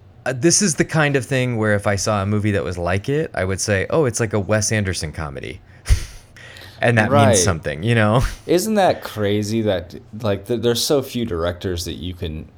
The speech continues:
Speaker 2: so instantly recognize as being,
Speaker 1: Mm-hmm.
Speaker 2: "Oh, that director,"
Speaker 1: Mm-hmm.
Speaker 2: you know?
Speaker 1: Yeah, I mean, and I think, I think, you know,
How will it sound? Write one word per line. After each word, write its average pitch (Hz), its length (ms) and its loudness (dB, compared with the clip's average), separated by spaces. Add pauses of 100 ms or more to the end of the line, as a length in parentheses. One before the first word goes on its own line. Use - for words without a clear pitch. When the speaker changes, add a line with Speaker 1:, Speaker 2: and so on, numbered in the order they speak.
(200)
Speaker 2:
so 92 520 -2
instantly 85 580 -8
recognize 73 720 -8
as 73 140 -10
being, 76 560 -10 (420)
Speaker 1:
Mm-hmm. 107 340 -2
Speaker 2:
"Oh, 104 140 -2
that 78 320 -4
director," 69 580 -12 (180)
Speaker 1:
Mm-hmm. 101 380 -4
Speaker 2:
you 87 80 -6
know? 78 200 -6 (960)
Speaker 1:
Yeah, 120 280 2
I 113 60 2
mean, 143 200 2
and 147 160 2
I 156 100 4
think, 127 360 -2 (200)
I 127 60 4
think, 117 300 -4 (880)
you 107 180 -4
know, 98 260 -2